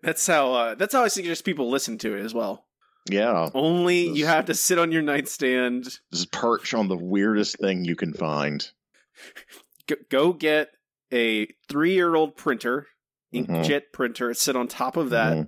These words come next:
Speaker 1: and listen to your
Speaker 2: If you have a,
Speaker 1: podcast.
Speaker 2: if you have an older printer, even better.
Speaker 1: Even, the older the printer, the better the podcast. I think that's what
Speaker 2: Mm-hmm.
Speaker 1: they say.
Speaker 2: That is, uh, that's a,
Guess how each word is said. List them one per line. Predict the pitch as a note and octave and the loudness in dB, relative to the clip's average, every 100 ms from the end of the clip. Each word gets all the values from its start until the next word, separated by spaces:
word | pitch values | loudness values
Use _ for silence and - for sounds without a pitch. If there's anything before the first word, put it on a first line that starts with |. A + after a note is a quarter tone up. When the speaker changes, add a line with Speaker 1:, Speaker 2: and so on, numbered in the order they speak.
| - | -8
Speaker 1:
and | A2+ A2 | -10 -4
listen | A2 A2+ | -4 -4
to | G#2+ | -4
your | G#2 G2+ | -2 0
Speaker 2:
If | C#3 | 2
you | |
have | G3+ | 2
a, | D3+ | 2
Speaker 1:
podcast. | G2 - | -2 -4
Speaker 2:
if | G#2+ | -2
you | D#3+ | 0
have | C#3+ | 0
an | A2 | 0
older | F2+ G#2+ G2+ | -2 -2 -2
printer, | E2+ F#2 E2 D2 C2+ | -4 -2 -2 -2 -4
even | F2 D#2 C#2+ | -6 -4 -6
better. | - - A1 - | -6 -4 -6 -2
Speaker 1:
Even, | C#3 D3 | -2 -2
the | C3+ | 0
older | F3+ A#3 A3+ | 2 2 2
the | G3+ | 0
printer, | G3 G3+ G#3+ - | 0 0 -2 -4
the | C#3+ C#3+ | -2 0
better | C3 C#3+ D#3 | 2 2 0
the | |
podcast. | D#3 B3+ D4 B2+ - - - - | 0 -2 -2 -8 -10 -12 -14 -16
I | A3+ | -6
think | D3 C#3 | -6 -2
that's | C#3+ - | -4 -2
what | D#3 E3 | -2 0
Speaker 2:
Mm-hmm. | E3+ | 0
Speaker 1:
they | |
say. | F3+ - - - _ _ _ _ | 0 -2 -2 -4 _ _ _ _
Speaker 2:
That | E2+ F2+ F#2 E2+ | -6 -2 0 2
is, | F2+ F2+ E2 - | 2 0 -2 -4
uh, | F2 E2+ | -2 0
that's | D#2+ - | -2 -4
a, | D#2+ | -8